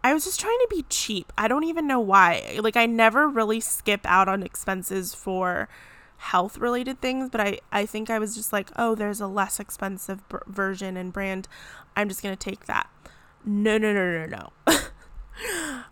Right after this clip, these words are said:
I was shitting my pants for three days because I didn't know this.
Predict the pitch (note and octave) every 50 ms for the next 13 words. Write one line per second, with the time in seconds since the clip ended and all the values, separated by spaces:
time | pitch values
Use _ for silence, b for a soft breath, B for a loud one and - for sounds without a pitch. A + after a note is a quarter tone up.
0 | - - - - - A3 A3+ A#3 A#3 A#3+ B3+ C4 C#4+ D4 - - - _ _ _
1 | _ _ - G#3 G#3+ A3 G#3 A3+ - - - - - - - - - - C4 B3
2 | A#3 C4+ C#4+ D#4+ E4+ E4 D#4+ C#4+ B3 A3+ G#3+ - - - - A#3+ A#3 G3+ F3 -
3 | - - - - - - - - - - - A3 A3 - - - - A3 G#3 A3+
4 | A#3 A3+ A3 A3 A3 G#3 F3+ - - - - - - G#3 - - G#3+ G#3 F#3+ G3
5 | - - G#3 G#3 A3 G3+ A#3+ A3+ G3 G#3+ A#3+ D4 C#4 A#3+ G3+ G#3 - - -